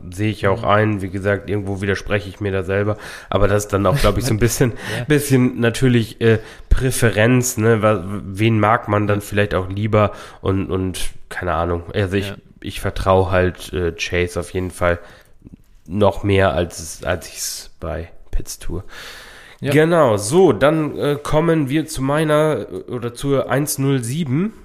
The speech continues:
Speaker 1: und das
Speaker 2: Ja.
Speaker 1: ist Javonte Williams,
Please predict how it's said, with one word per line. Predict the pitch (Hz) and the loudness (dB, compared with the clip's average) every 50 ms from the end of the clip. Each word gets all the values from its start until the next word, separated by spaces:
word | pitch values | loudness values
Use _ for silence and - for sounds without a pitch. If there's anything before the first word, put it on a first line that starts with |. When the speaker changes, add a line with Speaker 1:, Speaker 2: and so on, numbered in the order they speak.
| - - - _ _ _ | -20 -20 -20 _ _ _
Speaker 1:
und | - 120 123 123 120 120 120 120 110 - - - | -2 0 2 2 2 2 0 -2 -6 -8 -12 -14
das | - 101 98 107 107 113 123 - - - | -12 -6 -2 0 0 2 0 -2 -4 -6
Speaker 2:
Ja. | 117 113 | -6 -4
Speaker 1:
ist | 110 107 127 139 - - - - - - - - - _ _ - _ - - 101 95 | -2 -2 -2 -4 -6 -8 -14 -16 -16 -18 -20 -20 -20 _ _ -20 _ -16 -14 -12 -6
Javonte | 90 101 110 104 101 113 127 143 139 - 135 127 110 | -2 0 0 2 4 4 2 2 2 0 -2 0 0
Williams, | 120 139 139 120 104 101 101 104 123 143 143 - - - - | 2 2 2 2 2 2 2 2 0 -2 -4 -6 -8 -8 -10